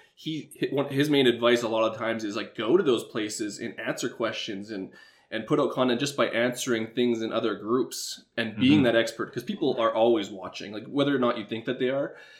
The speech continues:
Speaker 1: If you're that role model in that realm, it, it shows pretty fast, especially because it's so convoluted with shit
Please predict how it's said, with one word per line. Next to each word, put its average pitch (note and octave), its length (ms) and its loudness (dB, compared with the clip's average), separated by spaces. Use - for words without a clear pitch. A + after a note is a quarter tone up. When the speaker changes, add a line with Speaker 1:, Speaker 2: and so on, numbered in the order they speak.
Speaker 1:
If A#2+ 140 -2
you're C#3 420 0
that A#2 320 2
role A2+ 240 2
model G#2 400 -2
in G#2+ 180 -6
that G#2+ 260 -4
realm, G#2 440 -4
it, A#2 400 0
it B2+ 40 -6
shows D3 320 2
pretty B2 320 -2
fast, G2+ 500 -4
especially - 380 0
because A#2 200 -2
it's G2+ 120 -8
so C3 100 0
convoluted A2 640 -2
with G2 160 -6
shit - 460 -6